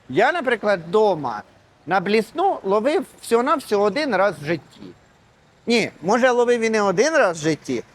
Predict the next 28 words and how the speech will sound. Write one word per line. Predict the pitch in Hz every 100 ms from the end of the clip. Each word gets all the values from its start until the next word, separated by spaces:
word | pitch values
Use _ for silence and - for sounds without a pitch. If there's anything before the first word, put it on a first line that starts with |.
| _
ну, | 190 247
зловив | 202 254 320
тільки | 226 233 233
одну | 233 214 320
рибку, | 285 254 180 - 135 113 -
це | - 214
окунця | 226 - 240 208 214 147
маленького. | 131 127 110 110 - 113 104 _ _ _
А | - 220
так | 330 262
я | 247
вам | 233
скажу, | 214 - 226 240
ну, | 220 226 240 226 220 185 - _ _ _ _ _ _ _ _ -
ну, | 139 190 233 170 - _ _ _ _
це, | 185
це, | 160 233 233
знаєте, | 190 285 233 202 - _ -
це | 226
надо | 285 233
бути | 202 202
дуже | 151 233 190 202 190 - - -
фортовою | 202 160 220 208 196
людиною, | 180 175 156 131 117 117
щоб | - 156
вдома | 131 214 269 226
ловити | 180 156 143 196 190
на | 139 147 156 156 147